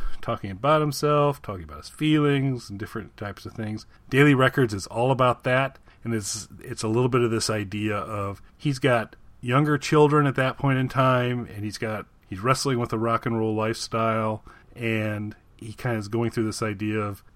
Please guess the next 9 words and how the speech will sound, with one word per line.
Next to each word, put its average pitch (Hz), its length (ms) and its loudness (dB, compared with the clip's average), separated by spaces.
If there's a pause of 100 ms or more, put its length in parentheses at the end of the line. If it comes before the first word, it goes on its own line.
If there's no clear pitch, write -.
they're 131 100 6
not 139 200 12
impressed 135 360 4
with 127 100 0
some 123 200 0
of 120 80 0
these 117 220 -2
things, 117 640 -2 (220)
and 110 800 -4